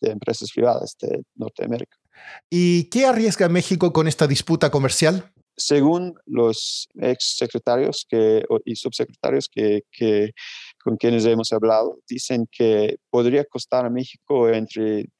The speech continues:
Speaker 1: diez y treinta mil millones de dólares en tarifas si, si pierden un, un panel. Ya tienen, ah, setenta y cinco días desde que mandaron, eh, la queja para ponerse de acuerdo en pláticas con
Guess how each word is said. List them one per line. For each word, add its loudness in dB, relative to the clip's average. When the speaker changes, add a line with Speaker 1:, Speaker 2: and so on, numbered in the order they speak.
Speaker 1:
diez 2
y -2
treinta -2
mil 0
millones 0
de 0
dólares 0
en -10
tarifas -2
si, -8
si -8
pierden 2
un, -8
un -4
panel. -4
Ya 2
tienen, 0
ah, 0
setenta -4
y -6
cinco -2
días 0
desde -4
que 0
mandaron, 0
eh, -2
la -2
queja -4
para 2
ponerse -2
de 4
acuerdo -2
en -4
pláticas -4
con -10